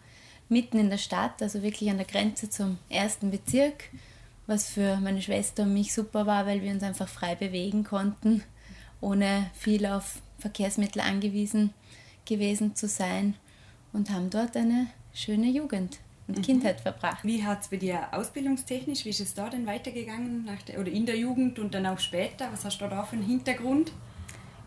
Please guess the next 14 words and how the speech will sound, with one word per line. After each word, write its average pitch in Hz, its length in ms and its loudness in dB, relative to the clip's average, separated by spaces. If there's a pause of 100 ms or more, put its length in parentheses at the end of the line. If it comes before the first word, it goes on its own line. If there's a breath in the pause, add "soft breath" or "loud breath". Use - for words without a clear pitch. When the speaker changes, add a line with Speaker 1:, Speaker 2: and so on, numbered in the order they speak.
Speaker 1:
Genau, 202 220 6
also 185 180 2
nach 202 200 2
Volksschule 240 760 4
und 202 340 4
Unter- 240 360 6
und 202 120 2 (800)
Oberstufen-Gymnasium 262 1160 4 (100)
in 220 200 4
Wien 285 360 6 (580 loud breath)
habe 202 220 2
ich 214 200 -2
die 208 320 6
Ausbildung, 240 1040 2